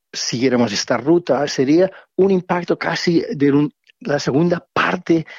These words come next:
del siglo, no esta primera parte. Y lo que estamos diciendo es que tenemos que descarbonizar la economía y los sistemas energéticos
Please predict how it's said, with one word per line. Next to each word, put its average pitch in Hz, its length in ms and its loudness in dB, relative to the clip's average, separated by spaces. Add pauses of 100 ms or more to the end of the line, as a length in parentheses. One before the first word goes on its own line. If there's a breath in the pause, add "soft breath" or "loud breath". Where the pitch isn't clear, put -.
(120)
del 113 280 -2
siglo, 107 640 -2
no 143 240 2
esta - 240 -2
primera 120 320 0
parte. 120 320 -4
Y 143 60 0
lo 143 100 4
que 135 60 0
estamos 190 280 0
diciendo 170 320 0
es 143 60 -8
que 135 180 0 (260 loud breath)
tenemos 147 300 0
que - 140 0
descarbonizar 165 1160 0 (440 loud breath)
la 135 140 0
economía 143 560 2
y 135 60 4
los 131 120 2
sistemas 156 380 0
energéticos 156 800 -2